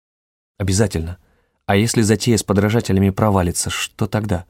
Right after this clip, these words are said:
"Будем искать другие способы повлиять на ситуацию в Тассете", сказала Лали. "Береги себя, ладно?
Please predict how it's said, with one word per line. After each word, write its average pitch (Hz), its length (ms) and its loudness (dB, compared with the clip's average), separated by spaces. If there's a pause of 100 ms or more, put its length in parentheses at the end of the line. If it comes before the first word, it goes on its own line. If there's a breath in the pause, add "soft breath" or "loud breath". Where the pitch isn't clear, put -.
(400)
"Будем 110 300 0
искать 117 300 -2
другие 107 280 -2
способы 104 440 -2
повлиять 95 420 0
на 92 60 0
ситуацию - 500 -4
в - 60 -18
Тассете", - 480 -8 (400)
сказала 87 400 -2
Лали. 85 360 -4 (600)
"Береги 110 340 -2
себя, 98 260 -2
ладно? 98 360 -2